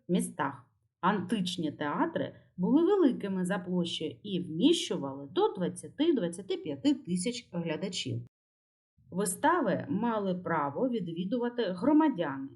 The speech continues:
вільні люди та іноземці. Жінки – Теж могли приходити до театру, однак не мали права переглядати комедії, оскільки в них показували суспільне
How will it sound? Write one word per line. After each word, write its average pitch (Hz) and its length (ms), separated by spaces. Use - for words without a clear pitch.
вільні 156 540
люди 247 300
та 156 380
іноземці. 139 840
Жінки – 240 800
Теж 190 340
могли 175 420
приходити 175 800
до 151 260
театру, 139 560
однак 175 640
не 254 180
мали 147 440
права 151 400
переглядати 156 840
комедії, 160 720
оскільки 180 600
в 269 60
них 330 320
показували 277 680
суспільне 170 760